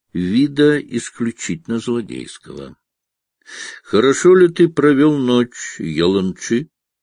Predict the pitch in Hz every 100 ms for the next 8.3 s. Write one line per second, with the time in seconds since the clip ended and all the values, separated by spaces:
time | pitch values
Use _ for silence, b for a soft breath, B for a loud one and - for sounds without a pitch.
0 | _ _ - 101 101 104 - - 101 98
1 | 92 107 113 - 98 92 104 80 98 110
2 | 98 87 110 131 160 - _ _ _ _
3 | _ _ _ _ _ _ _ _ - 113
4 | - 120 107 - - - 120 127 131 127
5 | 123 - 120 113 - 110 107 - 107 113
6 | 113 113 - 110 104 95 98 98 101 98
7 | 90 - 95 92 87 95 101 85 85 78
8 | - 80 76